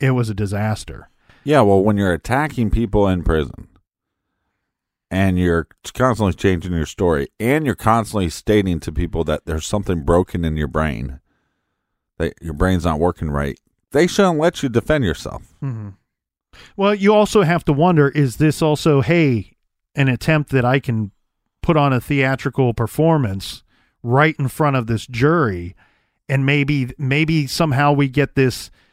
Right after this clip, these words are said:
Speaker 1: uh, I've been deemed competent to stand trial. Maybe my actions or my theatrical presentation might change that opinion.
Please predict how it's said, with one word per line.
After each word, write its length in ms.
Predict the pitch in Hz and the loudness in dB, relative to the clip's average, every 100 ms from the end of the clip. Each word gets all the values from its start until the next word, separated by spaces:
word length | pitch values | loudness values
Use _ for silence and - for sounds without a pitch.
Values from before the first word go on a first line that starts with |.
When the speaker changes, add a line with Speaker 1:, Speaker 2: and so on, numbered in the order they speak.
| _ _ _ - | _ _ _ -6
Speaker 1:
uh, 480 | 127 104 101 90 87 _ - | -4 -4 -6 -8 -12 _ -4
I've 160 | 131 135 | -2 0
been 300 | 135 117 127 | 0 -2 -6
deemed 480 | 120 160 165 156 | -4 0 0 0
competent 640 | - 180 165 165 156 151 135 | -2 0 2 0 -2 -2 -4
to 80 | 131 | -6
stand 400 | - 156 143 127 | -2 0 0 -2
trial. 760 | - 151 165 175 107 82 101 _ _ _ _ _ _ _ _ _ _ - | 0 0 2 2 0 -4 -10 _ _ _ _ _ _ _ _ _ _ -12
Maybe 640 | 147 139 156 156 156 151 | -4 0 2 2 2 0
my 360 | 135 143 151 156 | 0 2 4 2
actions 580 | 143 143 - 147 139 131 | 2 0 0 0 2 2
or 140 | 127 | 2
my 540 | 127 127 127 123 120 - | 2 2 2 0 -2 -6
theatrical 920 | - 156 135 135 - - 127 117 117 _ - | -2 0 2 0 -2 -2 0 0 -2 _ -2
presentation 920 | 151 123 120 110 143 160 - 107 104 - | 0 2 -2 -2 0 0 0 -4 -6 -8
might 260 | 120 131 - | -4 -2 -2
change 360 | - 143 123 | -2 0 0
that 180 | 131 110 | 0 0
opinion. 460 | 101 139 151 107 | -2 0 0 -2